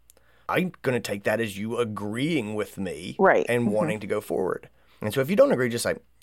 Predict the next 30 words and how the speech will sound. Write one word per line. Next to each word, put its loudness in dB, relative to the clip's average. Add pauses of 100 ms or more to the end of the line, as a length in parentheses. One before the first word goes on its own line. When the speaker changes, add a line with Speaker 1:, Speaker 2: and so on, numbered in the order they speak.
Speaker 1:
"She, -12
no, -10 (240)
that's -6
not -16
true." -18 (760)
And 2
so 2
catch 4
it, 0 (260)
right? 2
Don't 8
ignore 6
it. -4
Speaker 2:
Mm-hmm. 0 (140)
Speaker 1:
The 6
other, 6
the -2
flip 0
side 4
to -4
that, -6 (180)
which 4
I've 6
seen 2
people 0
get -2
into 0
trouble 2
with, 0
is 2